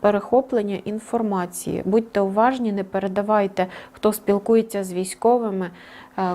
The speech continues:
координату ніякої інформації не передавайте, тому що видно, що, е, будуть якісь, е, сп-, скр-, спроби дізнатись інформацію. Так, а ще можлива зміна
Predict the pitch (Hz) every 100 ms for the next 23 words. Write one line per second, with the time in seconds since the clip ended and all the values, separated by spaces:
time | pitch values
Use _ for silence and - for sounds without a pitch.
0 | 175 196 196 202 233 240 196 190 196 220
1 | 220 202 190 190 190 202 233 240 196 196
2 | 202 202 202 196 180 - - 185 190 190
3 | 196 185 190 220 233 240 226 - 196 185
4 | - - - - - - - - 190 190
5 | 180 175 190 214 220 220 - 190 - 214
6 | - - - - - - - - - -
7 | - - - - - - - 226 196 190
8 | - - - - - 214 208 - - -
9 | - - 220 226 214 202 - 202 214 220
10 | 202 - 202 - 208 196 185 - - 226
11 | - - - - - - - - - -
12 | 233 220 - 214 220 - 285 320 294 -
13 | 254 277 262 240 226 226 254 294 285 269
14 | 269